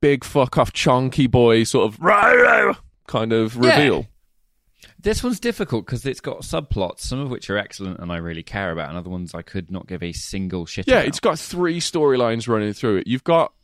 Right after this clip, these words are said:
Speaker 1: Godzilla and Monarch storyline
Speaker 2: Yep.
Speaker 1: running through. You've got Kong, the little deaf girl, and the people who are, I guess they're kinda like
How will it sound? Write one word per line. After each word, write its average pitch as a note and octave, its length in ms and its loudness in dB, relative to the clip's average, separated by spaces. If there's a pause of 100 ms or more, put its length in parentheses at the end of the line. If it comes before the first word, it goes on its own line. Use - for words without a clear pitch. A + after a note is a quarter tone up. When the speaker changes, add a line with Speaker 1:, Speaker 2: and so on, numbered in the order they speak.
(120)
Speaker 1:
Godzilla D3+ 540 2
and C#3 100 0
Monarch G2+ 600 0
storyline G2 720 2
Speaker 2:
Yep. G2 220 -2
Speaker 1:
running G2+ 320 0
through. G#2 420 -2 (380)
You've B2+ 200 -2
got C3+ 360 4 (280)
Kong, D#3+ 760 2 (420)
the C3 140 0
little C3 220 6
deaf B2+ 280 4
girl, B2 480 4
and A2+ 460 0
the A#2 80 0
people A#2 680 0 (120)
who A2+ 200 2
are, G#2+ 220 4
I B2+ 120 0
guess C#4 200 -2
they're D#4 80 0
kinda G3+ 260 2
like B2 420 0